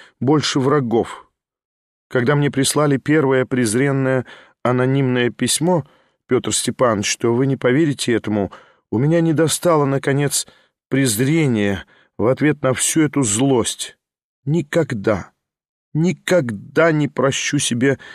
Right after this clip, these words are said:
моего малодушия. Я уже слышал кое-что вообще о здешних анонимных письмах,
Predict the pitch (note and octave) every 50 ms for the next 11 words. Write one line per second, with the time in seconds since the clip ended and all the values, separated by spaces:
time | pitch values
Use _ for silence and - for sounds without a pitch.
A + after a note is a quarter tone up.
0 | - - - _ - A2+ B2+ B2+ A#2+ B2 C#3 C3 B2+ C3 B2+ B2+ C3 B2 G#2+ A#2
1 | B2 A2 - - - F#2+ F2 D#2 D2 - - _ _ _ _ _ _ _ _ _
2 | _ _ _ _ _ _ _ A#2 C3 D#3+ D#3+ D#3 - _ C#3 D3 D3 F3 D#3+ -
3 | G3+ G#3+ - - E3 C#3 - - - _ _ _ _ _ _ _ - D#3+ D3+ C#3+
4 | - - D#3+ C3 D3 D3+ D3 - - G3+ E3 C3 - - - - _ _ _ C3
5 | C#3 B2 B2 - - - C#3+ C#3 - - C#3 C#3 C#3+ C#3+ C#3+ C#3 B2 C3 C3 -
6 | - - F3 - - - F2+ - -